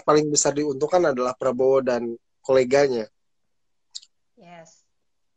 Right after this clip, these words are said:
Speaker 1: Karena pemilik lahan terbesar di Penajam Pasir Utara hingga Kutai Kartanegara itu dikuasai oleh Prabowo dan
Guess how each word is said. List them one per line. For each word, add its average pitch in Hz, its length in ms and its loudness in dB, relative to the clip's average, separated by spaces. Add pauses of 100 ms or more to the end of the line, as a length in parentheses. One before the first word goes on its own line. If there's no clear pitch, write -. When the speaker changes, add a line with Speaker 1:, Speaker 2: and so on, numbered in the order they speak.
(220)
Speaker 1:
Karena 151 320 0
pemilik 156 480 2 (320)
lahan 160 480 -2
terbesar 151 480 2
di 135 480 -4 (160)
Penajam 143 400 0
Pasir 156 240 0
Utara 147 640 0
hingga 123 480 -2 (240)
Kutai 175 240 4
Kartanegara 156 800 4 (560)
itu - 160 4
dikuasai 151 720 6
oleh 135 320 2 (240)
Prabowo 139 640 6
dan 127 160 0